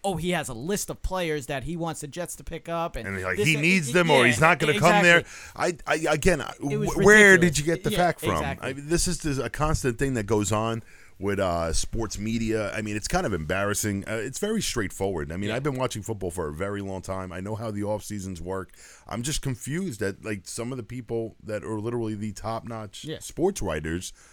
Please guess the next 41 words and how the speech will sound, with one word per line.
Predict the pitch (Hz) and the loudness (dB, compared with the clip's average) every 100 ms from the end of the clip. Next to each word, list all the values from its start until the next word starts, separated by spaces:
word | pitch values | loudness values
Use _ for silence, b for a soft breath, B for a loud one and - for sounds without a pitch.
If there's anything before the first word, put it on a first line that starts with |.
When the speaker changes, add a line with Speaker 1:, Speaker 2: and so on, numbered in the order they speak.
| b | b
Speaker 2:
are | 131 | -2
the | 143 | 0
ones | 147 147 | 0 -2
talking | - 143 208 233 | -4 -4 -2 -2
about | 214 85 73 | 0 0 -2
this. | 80 65 104 | -4 -6 -4
Like, | 110 | -4
I | 160 | -2
got | 226 - | -2 -2
sports | - 175 208 147 | 0 2 2 2
writers | 131 113 | 0 0
showing | 104 147 180 | -2 -2 -2
up | 170 147 | -4 -4
on | 131 | -6
Twitter | 117 165 202 131 | -6 -6 -4 -4
right | 78 71 | -4 -4
now | 71 80 B B B | -6 -8 B B B
that | 123 | 2
are | 123 | 2
literally | 120 143 208 190 120 104 - - | 4 2 2 2 2 0 -4 0
puzzled | - - 240 - 73 - - | 2 4 0 -2 -8 -12 -8
by | 123 | -2
the | 120 107 | -2 0
whole | 127 | -2
Lamar | 117 104 98 | 0 0 0
Jackson | 95 95 - 90 | -2 -4 -6 -8
situation, | 90 87 85 - B B | -8 -6 -6 -8 B B
about | - 147 | -2 0
the | 135 | 0
whole | 113 135 | 2 4
Aaron | 120 123 113 | 4 0 0
Rodgers | 104 98 90 | 0 -2 -4
situation. | - 82 87 78 104 | -8 -6 -6 -6 -4
You | |
got | 127 123 B B B - | -4 -4 B B B -4
Adam | 156 170 | -2 0
Schefter | 143 - 208 - 131 113 | 0 2 2 2 0 0
literally | 123 147 196 240 196 101 95 | -2 0 2 6 4 4 -2
getting | 95 95 147 139 | -4 -2 0 0
off | 165 170 - | 0 0 0
it, | 147 | -2